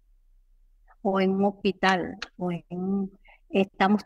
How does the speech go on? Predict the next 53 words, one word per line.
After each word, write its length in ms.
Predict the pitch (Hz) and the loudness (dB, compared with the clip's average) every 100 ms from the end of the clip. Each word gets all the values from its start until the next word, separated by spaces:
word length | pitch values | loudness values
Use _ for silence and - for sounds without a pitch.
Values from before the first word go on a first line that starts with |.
| - | 2
todo 120 | 240 | 6
el 120 | 233 | 6
día 260 | 226 233 233 | 6 4 4
y 120 | 226 | 2
prende 320 | 220 214 220 | 2 2 2
el 80 | 214 | 0
carro 320 | - 208 208 | 0 0 2
y 60 | 208 | 0
vamos 360 | 196 202 196 | 0 0 -2
a 40 | 196 | 0
llevar 240 | 190 180 | -2 -2
al 40 | 175 | -2
niño 240 | 175 180 | -4 -6
al 60 | 180 | -8
hospital, 480 | 170 - - 147 143 | -12 -8 -2 0 0
y 100 | 165 | -4
prende 320 | - 208 202 | -4 -2 0
el 100 | 190 | 0
carro 320 | - 202 190 | 2 0 2
y 60 | 202 | 2
vamos 320 | 190 196 190 | 2 0 -2
que 100 | - | -2
el 60 | 185 | 0
niño 220 | 175 175 175 | 0 -2 -4
tiene, 300 | 170 160 156 _ _ - - | -4 -4 -8 _ _ -20 -6
y 80 | 196 | 0
llega 220 | 180 180 | 0 0
un 60 | 208 | 0
momento 320 | 226 226 220 | 0 0 0
en 60 | 226 | -2
que 120 | - | -2
no 120 | 196 | 0
vives, 280 | 208 254 285 285 - _ _ _ _ _ | 2 2 2 -4 -14 _ _ _ _ _
no 200 | 190 180 | -4 2
vives, 260 | 208 285 269 208 | 6 8 8 4
entonces, 380 | 180 185 - 202 | 0 -2 -2 -2
eh, 20 | - _ _ _ | -4 _ _ _
y, 400 | 247 285 208 196 | -2 4 6 6
y 40 | 208 | 4
el 100 | 185 | 4
tiempo, 200 | 202 180 _ _ - | 2 0 _ _ -2
los 180 | 233 185 | 2 2
días 160 | 190 196 - | 2 -2 -2
se 120 | 214 | 0
van 120 | 180 | 2
pasando 400 | 185 - 202 202 | 0 0 2 4
y 80 | 196 | 2
estás 320 | - 190 160 | 0 -4 -2
metido 440 | 220 208 202 226 240 | 0 2 4 4 4
en 40 | |
un 120 | 233 208 | 0 -6
hospital. 400 | - - - - - _ | -6 -10 -8 -8 -10 _
Cuando 540 | 185 180 170 156 151 | 4 6 4 0 -2